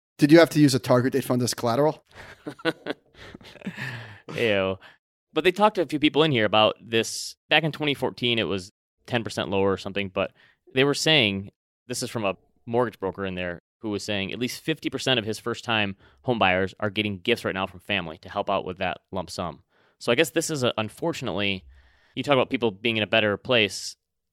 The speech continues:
Speaker 2: Some of it is also people, the inequality thing
Speaker 1: Yes,
Speaker 2: rearing its ugly
Speaker 1: yes,
Speaker 2: head
Speaker 1: yes.
Speaker 2: as well, which
Speaker 1: Yep.
Speaker 2: that's whatever.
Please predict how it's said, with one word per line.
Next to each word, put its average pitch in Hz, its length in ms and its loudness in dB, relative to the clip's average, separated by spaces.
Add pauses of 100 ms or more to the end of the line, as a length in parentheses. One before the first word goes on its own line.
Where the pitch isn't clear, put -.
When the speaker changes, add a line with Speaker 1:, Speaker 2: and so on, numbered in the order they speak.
Speaker 2:
Some 160 200 0
of 143 80 4
it 120 80 6
is 110 120 2
also 110 260 4
people, 101 400 0
the 90 240 -2
inequality 107 480 2
thing 92 380 -4 (160)
Speaker 1:
Yes, 123 180 2
Speaker 2:
rearing 104 160 2
its 95 120 0
ugly 95 140 2
Speaker 1:
yes, 90 80 0
Speaker 2:
head 92 140 2
Speaker 1:
yes. 85 80 -4
Speaker 2:
as 90 40 -12
well, 85 320 0 (280)
which 101 260 0
Speaker 1:
Yep. 139 160 2 (320)
Speaker 2:
that's 101 320 -4
whatever. 85 320 -6